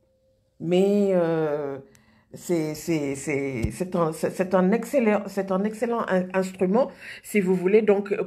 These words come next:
pour, euh, tout ce qui concerne, donc, les problèmes, donc, de dos. C'est très, très, euh, c'est très, très important.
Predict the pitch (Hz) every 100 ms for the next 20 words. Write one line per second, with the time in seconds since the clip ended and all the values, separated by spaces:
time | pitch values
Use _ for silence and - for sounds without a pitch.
0 | 185 214 247 247 - 185 185 185 254 -
1 | 226 208 190 226 220 214 214 190 196 208
2 | 220 202 202 175 160 131 - - - 180
3 | 185 220 220 214 220 214 202 156 151 143
4 | - 185 202 214 220 214 196 190 185 147